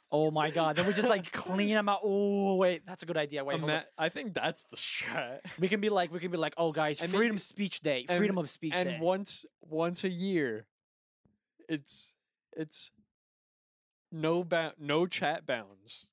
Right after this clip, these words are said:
Speaker 1: Oh, yeah, because you know how, like, uh, if you, like, say something, because now Riot has this thing where if you say something, you automatically get flagged.
Speaker 2: Yeah, it says they can't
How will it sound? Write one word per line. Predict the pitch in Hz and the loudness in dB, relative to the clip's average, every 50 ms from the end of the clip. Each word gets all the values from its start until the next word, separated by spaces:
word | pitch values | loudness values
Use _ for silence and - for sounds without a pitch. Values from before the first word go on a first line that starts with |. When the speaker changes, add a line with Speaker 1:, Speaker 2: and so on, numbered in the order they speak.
| _ | _
Speaker 1:
Oh, | - 127 127 131 139 143 143 143 147 147 139 139 139 - | -8 -4 -2 -2 -2 0 0 0 0 0 -2 -2 -4 -4
yeah, | - 170 180 | -2 -2 -2
because | 160 165 185 165 151 | 0 -2 -4 -4 -4
you | 185 | -4
know | 196 196 | -4 -2
how, | 170 196 190 | -2 -2 0
like, | 180 180 160 156 - - - | 0 0 -2 -2 -4 -8 -8
uh, | 151 151 143 143 - | -4 -2 -2 -2 -4
if | - - - | -6 -12 -10
you, | 139 143 143 | -8 -8 -6
like, | 139 135 123 120 - - | -4 -4 -6 -6 -8 -8
say | - - 151 147 | -8 -6 -6 -6
something, | 139 - 147 147 - | -6 -6 -8 -10 -12
because | 147 139 139 131 | -12 -12 -10 -8
now | 143 147 143 143 | -6 -4 -4 -2
Riot | 135 139 135 131 131 123 | -2 -2 -2 -2 -2 -4
has | 127 127 127 | -6 -8 -10
this | - - | -10 -10
thing | - 147 135 | -10 -10 -10
where | 127 127 | -10 -10
if | 120 - | -10 -10
you | 151 139 | -8 -8
say | - - 151 156 | -6 -6 -4 -6
something, | 151 - 143 131 - - 131 123 120 - _ _ _ _ _ | -6 -6 -8 -10 -10 -10 -10 -10 -10 -14 _ _ _ _ _
you | 151 165 - | -10 -8 -4
automatically | 131 147 147 143 139 139 - 143 | -4 -4 -4 -4 -6 -6 -8 -8
get | 131 143 127 - | -8 -8 -10 -10
flagged. | - - 151 143 127 110 - 131 | -8 -4 -4 -4 -4 -6 -4 -2
Speaker 2:
Yeah, | 147 143 135 123 123 | -2 0 0 0 -2
it | 123 120 - | -2 -4 -4
says | - 127 120 117 113 - _ | -4 -4 -4 -6 -10 -10 _
they | 127 120 123 | -4 -4 -4
can't | 120 - - 131 120 113 113 | -4 -8 -10 -10 -8 -8 -12